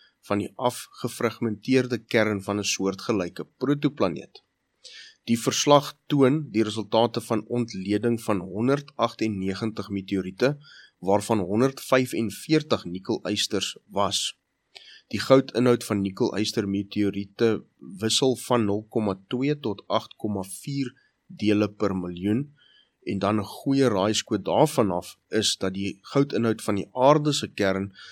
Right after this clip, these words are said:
sou dan een deel per miljoen wees. Dus sal die dikte van die goud wat op die oppervlakte versprei word, vyftig tot honderd sentimeter dik wees. Kan 'n mens dit nou indink? <clears throat> Ekskuus tog, so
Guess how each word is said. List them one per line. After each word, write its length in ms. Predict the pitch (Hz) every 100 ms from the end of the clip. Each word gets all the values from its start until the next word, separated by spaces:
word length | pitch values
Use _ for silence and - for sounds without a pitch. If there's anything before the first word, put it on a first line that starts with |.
| -
sou 220 | - 117 110
dan 240 | 123 120
een 340 | 156 165 160 110
deel 340 | 107 90 - _ -
per 260 | 117 87 90
miljoen 460 | 107 101 98 92
wees. 400 | 80 62 - - -
Dus 280 | 120 123 - _ - - -
sal 220 | - 139
die 140 | 143
dikte 320 | 120 110 - 107
van 240 | - 101
die 160 | 104 123
goud 300 | - 120 117
wat 180 | 101
op 120 | 110 131
die 120 | -
oppervlakte 640 | 117 - 117 123 107 -
versprei 600 | 104 98 - - 151 165
word, 300 | 101 92 95 _ _ _ _ _ _
vyftig 680 | - 151 147 147 156 143 - _
tot 220 | - 143 -
honderd 460 | 127 110 110 107
sentimeter 800 | - 110 98 107 98 92 - -
dik 220 | 110 110
wees. 400 | 90 - - - _ _ _ _ _ _ _ _ _ _ - -
Kan 200 | 131 147
'n 60 |
mens 220 | 135 127 101
dit 180 | 107
nou 160 | 127 98
indink? 420 | 101 95 101 - _ - _ _ _ _ _
<clears throat> 460 | - 247 - 180 113
Ekskuus 260 | - 117 -
tog, 160 | 101 117
so 340 | - 139 131